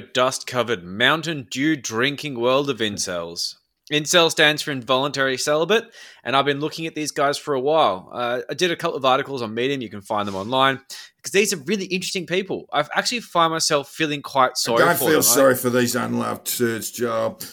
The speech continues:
Speaker 2: So you can't get laid? So what? Life's full of disappointments, and it's not an excuse to be a fuckwit, and certainly not to be a terrorist. We're talking subculture here, and what about other subcultures?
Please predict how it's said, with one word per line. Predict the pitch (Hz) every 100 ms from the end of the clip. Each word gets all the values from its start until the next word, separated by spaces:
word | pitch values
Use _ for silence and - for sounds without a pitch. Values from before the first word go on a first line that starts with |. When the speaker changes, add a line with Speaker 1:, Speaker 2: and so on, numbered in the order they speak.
| -
Speaker 2:
So | 143
you | 143
can't | 131 - 190 190
get | 180 165
laid? | 175 185 214 180
So | - - 175 151
what? | 143 117 - - _
Life's | - 175 156 -
full | - 151
of | 123
disappointments, | 117 117 95 - 104 98 95 - -
and | -
it's | 123 127
not | 175
an | 156
excuse | - - 131 131
to | 127
be | 113
a | 110
fuckwit, | - 135 117 123 123 123
and | 110
certainly | - - 156 160 117
not | 110 117 117 - -
to | 120
be | 127 123
a |
terrorist. | 120 - 156 160 123 107 - - - - -
We're | -
talking | 123 170 170
subculture | 127 - 123 - - - - -
here, | 98 95 98 107 _ _
and | 123
what | 180
about | 185 175
other | 165 156
subcultures? | 131 123 107 - 90 87 - -